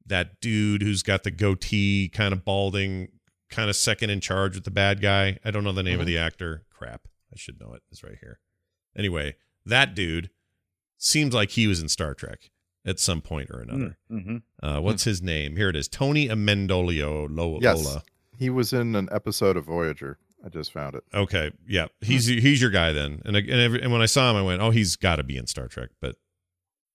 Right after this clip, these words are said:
Speaker 1: Daryl
Speaker 4: Yep.
Speaker 1: didn't catch
Speaker 4: He
Speaker 1: it.
Speaker 4: was in an episode of Voyager called Mew-, uh, Chorus. Uh,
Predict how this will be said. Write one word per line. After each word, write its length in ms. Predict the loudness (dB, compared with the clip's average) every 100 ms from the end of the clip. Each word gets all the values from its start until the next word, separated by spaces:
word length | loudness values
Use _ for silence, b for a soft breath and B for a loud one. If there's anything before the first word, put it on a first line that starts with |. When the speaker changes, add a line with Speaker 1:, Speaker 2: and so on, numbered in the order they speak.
| _ _
Speaker 1:
Daryl 180 | -8 -6 -6
Speaker 4:
Yep. 20 |
Speaker 1:
didn't 180 | -6 -8
catch 200 | -8 -2
Speaker 4:
He 60 |
Speaker 1:
it. 60 | 0
Speaker 4:
was 140 | 0 -2
in 120 | -2
an 100 | 0
episode 380 | -2 0 0 0
of 100 | -2
Voyager 540 | -2 -2 -2 -4 -8
called 360 | -2 0 0 -4
Mew-, 680 | -8 -6 -4 -2 -4 -6 -8 -4
uh, 220 | -2 -2 -4
Chorus. 460 | 4 8 8 6 0
Uh, 100 | -6